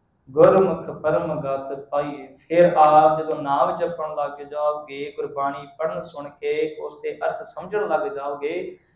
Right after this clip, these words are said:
ਫਿਰ ਆਪ ਉੱਚਾ ਦਰਜਾ ਪਾਓਗੇ, ਪਰਮ ਗਤੀ ਪਾਓਗੇ। ਤੇ ਗੁਰੂ ਪਿਆਰੀ ਸਾਧ ਸੰਗਤ ਜੀਓ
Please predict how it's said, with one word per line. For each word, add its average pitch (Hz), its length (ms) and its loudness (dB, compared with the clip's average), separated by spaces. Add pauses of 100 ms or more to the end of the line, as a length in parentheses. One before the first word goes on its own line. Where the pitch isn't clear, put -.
(160)
ਫਿਰ 180 120 6
ਆਪ 175 420 10
ਉੱਚਾ 175 280 4
ਦਰਜਾ 170 460 6
ਪਾਓਗੇ, 156 640 2
ਪਰਮ 160 280 -6
ਗਤੀ 147 260 -12
ਪਾਓਗੇ। 139 1160 -4
ਤੇ 160 300 -10
ਗੁਰੂ 170 180 -6
ਪਿਆਰੀ 151 320 -4
ਸਾਧ 147 200 -8
ਸੰਗਤ 139 360 -18
ਜੀਓ 135 580 -8